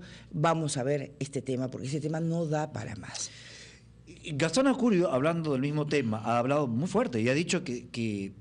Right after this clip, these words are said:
Speaker 2: Por ejemplo, que salga el ministro de Agricultura a confundir una vez más mezclando los productos hechos con transgénicos con la lucha contra las semillas transgénicas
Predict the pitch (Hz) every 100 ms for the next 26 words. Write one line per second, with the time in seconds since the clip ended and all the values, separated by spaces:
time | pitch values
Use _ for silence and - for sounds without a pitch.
0 | - - 147 147 113 120 131 233 247 208
1 | 202 208 202 175 165 165 196 147 131 127
2 | 135 156 185 165 170 175 160 139 180 170
3 | 139 117 139 165 165 156 139 120 123 117
4 | 127 151 151 123 104 117 123 165 160 139
5 | 120 123 120 143 156 139 151 151 165 127
6 | 92 -